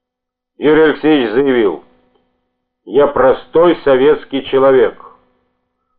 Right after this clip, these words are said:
Родился девятого марта тысяча девятьсот тридцать четвертого года в семье колхозника.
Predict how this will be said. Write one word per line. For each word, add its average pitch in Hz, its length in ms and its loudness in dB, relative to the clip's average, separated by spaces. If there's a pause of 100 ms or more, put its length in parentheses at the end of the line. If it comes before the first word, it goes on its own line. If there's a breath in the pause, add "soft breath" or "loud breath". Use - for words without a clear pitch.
(160)
Родился 165 580 2
девятого 156 480 2
марта 156 420 0
тысяча 151 400 -4
девятьсот 139 500 -2
тридцать 147 520 -4
четвертого 127 680 0
года 160 400 0
в - 60 -18
семье 131 360 0
колхозника. 87 920 -2